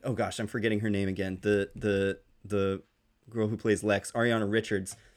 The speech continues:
they're both really important and do a lot of really cool stuff in this movie. So it, it feels a little bit like both a product of its time and ahead of its time in some ways, all kind of mixed in together.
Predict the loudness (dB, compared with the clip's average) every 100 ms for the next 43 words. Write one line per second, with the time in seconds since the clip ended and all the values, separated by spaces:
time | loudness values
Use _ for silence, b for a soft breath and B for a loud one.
0 | b _ _ -4 4 4 4 4 6 8
1 | 6 6 6 6 2 -8 0 4 4 2
2 | -2 -8 -8 4 8 8 10 8 8 6
3 | 4 2 -4 -2 2 2 2 -4 -4 -6
4 | -6 -6 0 2 4 4 2 b b b
5 | 0 0 0 2 4 4 4 4 4 4
6 | 4 4 4 2 -6 _ _ _ _ _
7 | _ _ _ 2 4 4 2 4 6 6
8 | 4 2 0 -2 0 0 -2 0 2 2
9 | 0 -2 -4 -8 -10 -8 -8 -10 -4 -4
10 | -4 -4 -4 -2 -6 -8 -10 -12 -16 -6
11 | 0 2 2 -2 -8 -6 -6 -6 -6 -8
12 | -8 -10 -8 -10 -10 -10 -10 -12